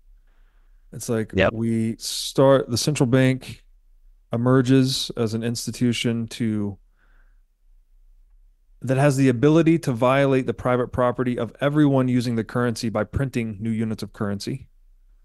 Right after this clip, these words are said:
Speaker 1: Okay, the proceeds thus stolen are used to fund war at a scale never before seen,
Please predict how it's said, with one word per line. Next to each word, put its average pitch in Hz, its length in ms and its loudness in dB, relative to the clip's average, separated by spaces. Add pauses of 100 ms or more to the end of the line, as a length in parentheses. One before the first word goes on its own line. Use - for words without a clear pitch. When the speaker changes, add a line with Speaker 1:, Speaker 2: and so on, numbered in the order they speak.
(1200)
Speaker 1:
Okay, 139 300 0
the 127 100 -4
proceeds 143 720 2
thus 131 260 2
stolen 131 500 2
are 117 120 0
used 120 280 -2
to 117 80 -6
fund 127 460 -2
war 113 420 0
at 113 100 -2
a 107 40 -2
scale 113 380 0
never 117 220 0
before 110 340 -2
seen, 110 440 -8